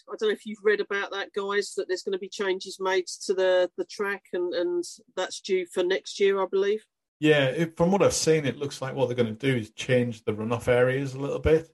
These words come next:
Speaker 2: and sort of
Speaker 1: Yeah.
Speaker 2: reprofile where the stands are and things like that, so that i-, if you do come off the track there, you've got, you can run back on up onto the Kemmel, which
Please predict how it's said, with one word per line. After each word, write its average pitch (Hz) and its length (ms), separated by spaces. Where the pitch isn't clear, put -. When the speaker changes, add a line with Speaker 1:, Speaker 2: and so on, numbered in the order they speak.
Speaker 2:
and 117 220
sort 120 240
of 117 100
Speaker 1:
Yeah. 127 220
Speaker 2:
reprofile 131 600
where 107 140
the 107 80
stands 120 540
are 107 240
and 107 160
things 113 260
like 104 180
that, 127 220
so 120 220
that 117 160
i-, 123 100
if - 160
you 123 80
do 135 300
come 127 180
off 113 160
the - 60
track - 320
there, 113 160
you've 107 200
got, - 220
you 120 120
can 117 240
run 131 240
back 107 180
on 120 340
up 120 220
onto 123 200
the 120 120
Kemmel, 156 440
which - 440